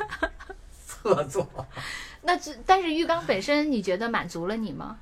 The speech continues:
Speaker 1: 呃，大概用了两三次吧。
Speaker 2: <laughs> 是吧？
Speaker 1: 住了五六年。
Speaker 2: 我，其实我对那个浴缸真的是，我从来就没有想过要浴缸，
Speaker 1: 嗯。
Speaker 2: 是因为我觉得那个，我每次泡的时候，
Speaker 1: 嗯。
Speaker 2: 我恰恰没有你那种觉得很放松，我觉得很窒息。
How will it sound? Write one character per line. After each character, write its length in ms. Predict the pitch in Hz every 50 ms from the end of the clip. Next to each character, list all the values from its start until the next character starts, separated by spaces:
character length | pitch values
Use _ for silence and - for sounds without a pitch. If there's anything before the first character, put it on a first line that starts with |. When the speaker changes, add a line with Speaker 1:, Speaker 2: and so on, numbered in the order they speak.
| - - - -
Speaker 1:
呃， 300 | 101 101 90 90 87 85
大 160 | - - 110
概 120 | 107 113 107
用 120 | 110 101
了 80 | 92 92
两 160 | 87 73 80
三 140 | - 87 98
次 180 | - - 110
吧。 100 | 95 - - - -
Speaker 2:
<laughs> 80 | - -
是 220 | 269 - - 349
吧？ 300 | 262 247 214 190 180 190 -
Speaker 1:
住 80 | 165
了 80 | 143 135
五 140 | 123 131 127
六 120 | 110 135 147
年。 380 | 147 139 120 104 - 135 143 143
Speaker 2:
我， 180 | - 240 233 220 220 202 226
其 160 | - - 294
实 100 | 302 381
我 220 | 359 320 262 -
对 160 | - 262 294 285
那 140 | 294 277
个 100 | 226 214
浴 140 | 233 247 247
缸 340 | 214 247 254 247 247 254 247
真 180 | 254 302 320 330
的 140 | 294 233
是， 340 | 220 - - 190 180 170 156 123
我 140 | 143 196
从 220 | 190 - 208 202 247
来 140 | 285 262 254
就 100 | 269 262
没 120 | 214 170
有 120 | 156 185
想 300 | 214 - - - - 143
过 220 | 143 180 190 185 175
要 200 | 180 190 185 170
浴 140 | 170 190 202
缸， 340 | 180 - 202 208 208 208 214 - - -
Speaker 1:
嗯。 120 | 110 110
Speaker 2:
是 120 | 107 - 330
因 140 | 294 330 320
为 80 | 320
我 160 | 330 302 214
觉 220 | 175 - 190 160 185
得 100 | 226 254
那 160 | 262 269 262
个， 220 | 208 185 170 135
我 120 | - 202 262
每 160 | 339 294 -
次 160 | - - - 240
泡 340 | - - - - 311 277 240
的 100 | 196 185
时 140 | 185 - 180
候， 340 | 165 - 202 180 165 185 208
Speaker 1:
嗯。 160 | 202 196 185 165 - - -
Speaker 2:
我 120 | 226 233
恰 280 | 226 226 - 359 403 370
恰 120 | 349 302
没 140 | 277 247 240
有 140 | 247 254 269
你 180 | 254 214 156
那 160 | 185 233 254
种 160 | 226 208 175 170
觉 140 | - 196
得 80 | 220 254
很 160 | - 226 165 -
放 160 | - 277 247
松， 80 | 240
我 80 | 269 302
觉 80 | 269 349
得 60 | 381 440 466
很 160 | 453 - 226
窒 320 | - - - 494 494 370 311
息。 320 | - - - 320 311 330